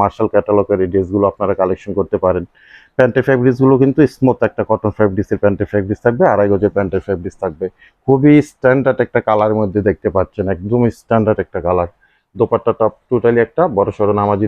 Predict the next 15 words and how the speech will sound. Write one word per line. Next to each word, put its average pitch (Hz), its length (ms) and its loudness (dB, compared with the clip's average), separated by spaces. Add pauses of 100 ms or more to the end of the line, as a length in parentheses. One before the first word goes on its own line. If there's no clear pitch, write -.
দোপাট্টা 110 380 -2
পেয়ে 117 200 2
যাবেন। 131 240 2 (160)
আর 101 140 -4
প্রত্যেকটা 117 480 -2
দোপাট্টারই 113 540 0
কিন্তু 120 220 0 (480)
সাইডে 110 300 2
এরকম 104 280 2 (120)
আপনারা 117 260 0 (340)
শিবলি 113 280 2
ওয়ার্কের 110 340 4
এরকম 107 260 2 (120)
বোরিংয়ের 104 420 2
কাজ 101 100 0